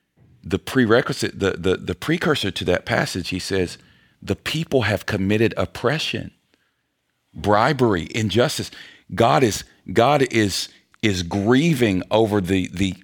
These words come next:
existence of legitimate oppression in the land. And he says,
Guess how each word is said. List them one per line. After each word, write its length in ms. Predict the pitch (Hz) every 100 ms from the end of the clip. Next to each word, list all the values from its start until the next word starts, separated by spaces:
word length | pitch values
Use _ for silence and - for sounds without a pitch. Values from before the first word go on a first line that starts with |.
| _ _ -
existence 800 | 101 80 85 135 156 - 139 -
of 320 | - 101 87 - - -
legitimate 680 | 95 101 92 92 120 147 135
oppression 640 | - 131 123 - 98 85 -
in 180 | 104 101
the 80 |
land. 520 | 90 98 104 87 - - _ _ _ _ _ _ _ _ _ -
And 80 | 110
he 60 |
says, 400 | 104 117 104 90